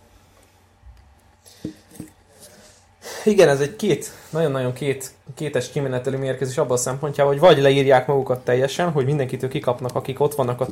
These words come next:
a tetején a, a A, kivéve a, ugye nyilván a Green Bay-t, de mondjuk kikaptak az első kiemelt, jelenlegi első kiemelt Saints-től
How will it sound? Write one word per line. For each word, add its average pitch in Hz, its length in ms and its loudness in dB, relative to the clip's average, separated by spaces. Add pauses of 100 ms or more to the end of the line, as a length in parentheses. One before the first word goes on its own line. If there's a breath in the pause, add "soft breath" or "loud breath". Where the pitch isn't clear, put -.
(120)
a - 180 -12
tetején 123 500 2
a, 120 440 -2
a 123 100 -8 (640 soft breath)
A, 120 380 -6
kivéve 127 360 0
a, 117 240 2
ugye 131 200 -2
nyilván 127 260 -2
a 123 60 -2
Green 131 300 0
Bay-t, 131 340 2 (220)
de 131 160 0
mondjuk 135 320 -2 (840)
kikaptak 147 400 4
az 139 100 2
első 139 300 6
kiemelt, 127 400 0
jelenlegi 131 360 2
első 127 240 0
kiemelt 120 380 -4
Saints-től 147 800 -2